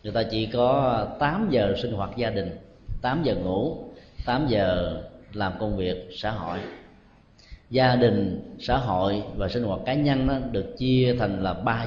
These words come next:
trụ cột, và múi thời gian hai mươi bốn chia ba thì mỗi một cái công việc như vậy chiếm là tám giờ trong một ngày.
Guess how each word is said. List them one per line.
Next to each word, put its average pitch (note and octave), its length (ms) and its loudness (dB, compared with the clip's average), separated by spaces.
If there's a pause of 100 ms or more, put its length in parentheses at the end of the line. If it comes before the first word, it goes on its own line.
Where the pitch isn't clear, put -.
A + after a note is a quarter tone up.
trụ G#2 60 -4 (100)
cột, E2 160 -6 (960)
và G2+ 120 -2
múi C3 280 4
thời A#2+ 120 2
gian A#2+ 300 0
hai B2+ 180 2
mươi A#2+ 80 0
bốn F3 320 0
chia C3 140 2
ba A2+ 400 2
thì G#2 120 -4
mỗi G#2+ 440 4
một C#3 300 0
cái C#3+ 140 -2
công B2 260 -2
việc G2+ 200 0
như A#2 100 -2
vậy G2 460 -2 (640)
chiếm D3+ 200 4 (440)
là F2+ 80 -10
tám C#3 320 0
giờ G2 260 0 (200)
trong A2 120 -6
một F#2+ 140 -4
ngày. F#2 260 -4